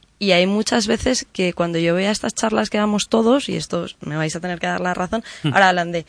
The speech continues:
Speaker 1: "No, es que el banco tiene que tener el cliente en el centro". No, mire, ha habido muchos bancos que ya tenían ese cliente en el centro y que además le,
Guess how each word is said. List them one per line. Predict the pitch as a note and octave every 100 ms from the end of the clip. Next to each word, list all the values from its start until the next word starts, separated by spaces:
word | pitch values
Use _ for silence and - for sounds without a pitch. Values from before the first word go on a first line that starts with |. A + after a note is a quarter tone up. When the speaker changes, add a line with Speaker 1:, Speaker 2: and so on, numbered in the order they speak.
| _ -
Speaker 1:
"No, | G#3+
es | G#3
que | A3
el |
banco | A3 A#3 B3
tiene | A#3 A3+
que | A3
tener | G#3+ A3
el | A3
cliente | G3 G3+
en | G#3+
el | F3
centro". | E3 F#3 E3+ D3+
No, | F3+
mire, | F#3 F#3+ -
ha | -
habido | F3 G3 G3+
muchos | G#3 A3 G3+
bancos | A3 G#3+ A#3+
que | -
ya | F#3 F#3
tenían | G3 G3 G3
ese | G#3 G#3
cliente | G3+ G#3 G#3 G#3+
en |
el | G#3+
centro | G#3 G#3+ A3+
y |
que | A3
además | G3 G3+ G#3+
le, | G#3+ G3+